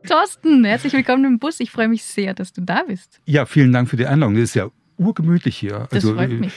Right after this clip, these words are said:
Speaker 2: ich meine, jetzt so nach der Wanderung heute und das ist,
Speaker 1: Du
Speaker 2: kann
Speaker 1: nimmst
Speaker 2: ich,
Speaker 1: mir
Speaker 2: kann, kann ich glatt sitzen bleiben, ne?
Speaker 1: Du n-, <laughs> du nimmst mir die erste Frage direkt vorweg.
Speaker 2: Entschuldigung.
Speaker 1: Heute schon gewandert?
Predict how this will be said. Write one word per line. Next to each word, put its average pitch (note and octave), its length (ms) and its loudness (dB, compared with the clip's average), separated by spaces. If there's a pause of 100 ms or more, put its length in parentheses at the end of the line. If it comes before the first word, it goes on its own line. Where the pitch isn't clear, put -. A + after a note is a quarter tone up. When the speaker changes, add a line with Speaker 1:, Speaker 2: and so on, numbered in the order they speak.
(180)
Speaker 2:
ich - 80 -8
meine, G#2 200 0
jetzt G#2+ 160 0
so C#3+ 80 2
nach G#2 200 2
der G2+ 340 -2 (140)
Wanderung A#2 520 0
heute C#3+ 340 0
und B2 440 -2
das - 180 -20
ist, - 280 -20 (600)
Speaker 1:
Du A#3+ 80 -2
Speaker 2:
kann A#3+ 120 4
Speaker 1:
nimmst D#4+ 280 -4
Speaker 2:
ich, C4+ 60 6
Speaker 1:
mir C4 80 6
Speaker 2:
kann, A#3+ 80 0 (240)
kann G#2+ 160 2
ich G#2+ 100 0
glatt G#2 200 -2
sitzen - 260 -2
bleiben, G#2+ 340 -4
ne? A2 120 2
Speaker 1:
Du B3 60 4
n-, B3+ 100 2 (760)
<laughs> G#4 680 -4
du C4 80 -2
nimmst D4+ 260 0
mir C#4 100 -2
die B3+ 80 -2
erste C#4 300 -4
Frage C4+ 280 -2
direkt B3+ 260 -4
vorweg. A#3 380 -2
Speaker 2:
Entschuldigung. F#2+ 560 -2 (160)
Speaker 1:
Heute G#3+ 320 0
schon F#3+ 240 0
gewandert? F#3 540 -2